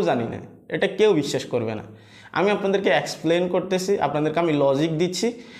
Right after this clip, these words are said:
আপনারা বিষয়গুলো অবশ্যই মনোযোগ সহকারে শুনবেন, ঠিক আছে? আমরা সবাই জানি এআই এমন একটা সিস্টেম যেখানে শর্টকাটে সব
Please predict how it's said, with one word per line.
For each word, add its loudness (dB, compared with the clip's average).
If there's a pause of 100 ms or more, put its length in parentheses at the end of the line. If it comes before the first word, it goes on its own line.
(100)
আপনারা 2
বিষয়গুলো 4
অবশ্যই 4 (180)
মনোযোগ 4
সহকারে 2
শুনবেন, -2
ঠিক 0
আছে? 0 (460)
আমরা 2
সবাই 4
জানি 2 (260)
এআই 4 (100)
এমন 0
একটা -2
সিস্টেম -2 (200)
যেখানে 2
শর্টকাটে 0
সব -2